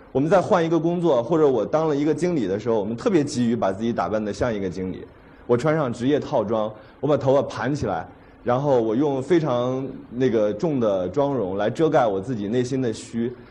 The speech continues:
但后来我发现说，当你真正适应那个角色的时候，你穿大裤衩也一样可以谈上千万的生意。这是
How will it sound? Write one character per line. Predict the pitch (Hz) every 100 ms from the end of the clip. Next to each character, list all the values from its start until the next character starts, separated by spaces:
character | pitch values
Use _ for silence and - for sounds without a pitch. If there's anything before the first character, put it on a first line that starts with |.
| -
但 | 185
后 | 180
来 | 175
我 | 143
发 | 135 156
现 | 143
说， | 127 143
当 | 170 175
你 | 127
真 | 185 202
正 | 196 147
适 | 131 156
应 | 131
那 | 131
个 | 113
角 | 101 104
色 | 127
的 | 110 101
时 | 113
候， |
你 | 98
穿 | 139 151
大 | 147
裤 | 143
衩 | 127 98 - - - -
也 | 123
一 | 135
样 | 170
可 | 127 131
以 |
谈 | 104 98 104
上 | 127 120
千 | 117 127
万 | 123
的 | 101 90
生 | 90 113 117
意。 | 95 - - - -
这 | -
是 | 202 170 131 107